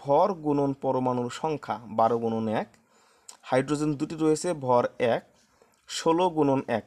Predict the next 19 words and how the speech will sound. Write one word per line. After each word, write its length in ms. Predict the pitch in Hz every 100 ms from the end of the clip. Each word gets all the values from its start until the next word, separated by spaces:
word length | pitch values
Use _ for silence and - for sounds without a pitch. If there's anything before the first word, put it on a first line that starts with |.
| 120
মানে 140 | 110 113 120
অক্সিজেন 400 | - - 170 185 185
রয়েছে 260 | 185 185 - - 135
একটি, 280 | 147 _ 208 220 139
ভর 160 | 135 127
রয়েছে 260 | 135 135 151 -
ষোলো। 220 | 185 156 - _ _ _ _
তাহলে 180 | 156 160 165
এটাকে 240 | 202 208 208
যদি 140 | 190 180
আমরা 140 | 147 196 -
ক্যালকুলেশন 580 | 147 147 156 143 - 147 -
করি, 200 | 170 165 220
তাহলে 220 | 151 139 131
এখানে 200 | - 131 -
চলে 140 | 135 131
আসবে 160 | 131 131 _ _
তিরিশ। 520 | 160 143 135 151 147 - - - - _ _ _ _ - 170
এখন 180 | 226